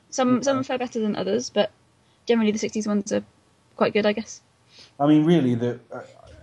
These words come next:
Speaker 2: it's certainly something we'll t-, I, I'd like to talk about when we get to sort of Majesties and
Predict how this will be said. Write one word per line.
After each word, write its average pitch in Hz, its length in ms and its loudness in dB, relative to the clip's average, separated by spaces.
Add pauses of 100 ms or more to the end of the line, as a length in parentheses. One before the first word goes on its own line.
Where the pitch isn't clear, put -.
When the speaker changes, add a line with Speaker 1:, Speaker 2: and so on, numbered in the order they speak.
(120)
Speaker 2:
it's - 180 -12
certainly 135 340 0
something 120 360 -4
we'll 117 120 -2
t-, - 180 -16
I, 120 380 -4
I'd 120 180 -2
like 120 180 0
to - 100 -16
talk 120 240 -2
about 110 260 0
when 113 160 -2
we 113 80 0
get 107 260 -6
to - 100 -14
sort 107 180 -6
of 104 80 -6
Majesties 104 720 -2
and 101 200 -6